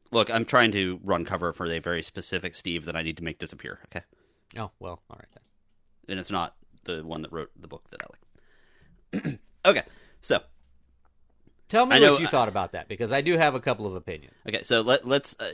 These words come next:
Speaker 1: the big opinion, let's hold that till later. Okay, the, the, the supernatural one.
Speaker 2: I will hold my opinions.
Speaker 1: There are cer-, I really enjoyed the first of these two Halloween movies.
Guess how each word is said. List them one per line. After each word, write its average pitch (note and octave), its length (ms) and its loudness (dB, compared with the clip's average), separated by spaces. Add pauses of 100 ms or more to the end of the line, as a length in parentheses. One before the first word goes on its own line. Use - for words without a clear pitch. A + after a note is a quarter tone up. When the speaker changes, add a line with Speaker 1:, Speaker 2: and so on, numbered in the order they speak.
Speaker 1:
the A2 200 -2
big B2 240 2
opinion, G2+ 340 0
let's F2+ 160 -6
hold F2+ 140 -4
that - 160 -4
till D#2 100 -10
later. G1+ 220 -12 (880)
Okay, D#2+ 200 -10
the, D2+ 280 -8
the, - 240 -18 (320)
the F2+ 80 -10
supernatural D#2+ 560 -10 (100)
one. - 160 -14 (720)
Speaker 2:
I C#3 160 -2
will A#2 340 -2 (360)
hold C#3+ 260 -2
my C3 220 -4
opinions. F2+ 480 -10 (1000)
Speaker 1:
There B2+ 220 2
are C3 80 2
cer-, C#3+ 240 2 (160)
I A2+ 100 6
really A2+ 500 2
enjoyed F2+ 500 -2 (480)
the E2+ 320 -2
first - 640 -6 (100)
of D#2+ 180 -6
these D#2 200 -8
two D#2+ 220 -10
Halloween D#2 340 -6
movies. A1 380 -10